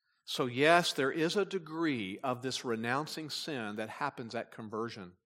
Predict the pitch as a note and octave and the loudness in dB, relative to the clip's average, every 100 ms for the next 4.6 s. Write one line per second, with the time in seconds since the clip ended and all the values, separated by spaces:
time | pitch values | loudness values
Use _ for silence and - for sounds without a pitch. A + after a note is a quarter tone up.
0 | _ _ _ _ _ _ _ _ _ _ | _ _ _ _ _ _ _ _ _ _
1 | _ _ - D3 C#3+ D3+ D3 - - - | _ _ -4 2 6 8 6 4 -8 -16
2 | _ _ - G3+ G3 D#3+ D3 - F3 E3+ | _ _ 4 6 6 4 4 12 12 12
3 | E3 E3 D#3 C3+ - - D#3+ C#3 B2+ C3+ | 10 8 2 0 2 10 12 10 8 -2
4 | D3 D#3 D#3 - D#3 B2+ | 4 4 4 4 2 0